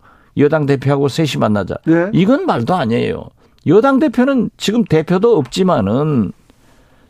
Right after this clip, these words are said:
Speaker 1: 자기들끼리 만나는 것은 짬짬이에요.
Speaker 2: 그렇습니다.
Speaker 1: 야당 대표하고 만나서 일대일로 만나서 모든 것을 풀어나가고 협력을 받아야지. 그래서 이,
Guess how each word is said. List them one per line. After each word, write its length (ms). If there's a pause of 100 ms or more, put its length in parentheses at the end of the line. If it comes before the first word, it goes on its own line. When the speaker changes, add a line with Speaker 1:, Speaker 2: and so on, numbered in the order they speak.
Speaker 1:
자기들끼리 540
만나는 380
것은 240
짬짬이에요. 920 (520)
Speaker 2:
그렇습니다. 260
Speaker 1:
야당 260
대표하고 460
만나서 560 (160)
일대일로 480
만나서 420
모든 280
것을 300 (280)
풀어나가고 680
협력을 420
받아야지. 880 (380)
그래서 320
이, 320